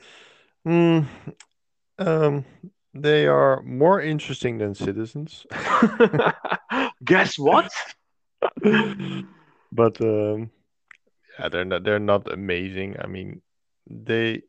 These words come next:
Speaker 1: in order to be good, they, they are very reliant on the other, on their keyword, House of Virtue.
Speaker 2: Mm-hmm.
Speaker 1: Uh, so they're really subfaction, uh, group. They really need the, the House,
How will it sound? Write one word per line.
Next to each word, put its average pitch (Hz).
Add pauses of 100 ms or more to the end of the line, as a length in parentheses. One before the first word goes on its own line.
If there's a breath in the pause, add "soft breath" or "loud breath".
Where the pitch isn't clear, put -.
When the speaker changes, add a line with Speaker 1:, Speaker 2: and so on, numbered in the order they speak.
(160)
Speaker 1:
in 127
order 139
to 127
be 110
good, 123 (120)
they, 110
they 107
are 104
very 107
reliant 98
on 92 (200)
the 110
other, 98
on 104
their 101
keyword, 101 (120)
House 95
of 98
Virtue. 104 (1300)
Speaker 2:
Mm-hmm. 104
Speaker 1:
Uh, -
so -
they're 107
really 110
subfaction, 98 (120)
uh, 107 (1040)
group. 104
They 107
really 104
need 101 (400)
the, -
the 104
House, 101